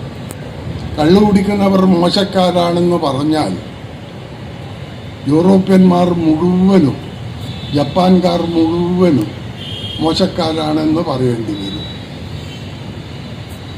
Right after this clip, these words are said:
അവരൊന്നും മോശക്കാരല്ല, പക്ഷെ അവർക്കറിയാം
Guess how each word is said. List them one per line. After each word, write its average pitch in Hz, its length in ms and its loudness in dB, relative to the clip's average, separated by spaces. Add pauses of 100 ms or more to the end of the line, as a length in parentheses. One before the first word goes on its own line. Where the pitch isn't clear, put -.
(160)
അവരൊന്നും 185 500 4
മോശക്കാരല്ല, 143 760 -2 (760)
പക്ഷെ 147 200 -2 (100)
അവർക്കറിയാം 165 760 0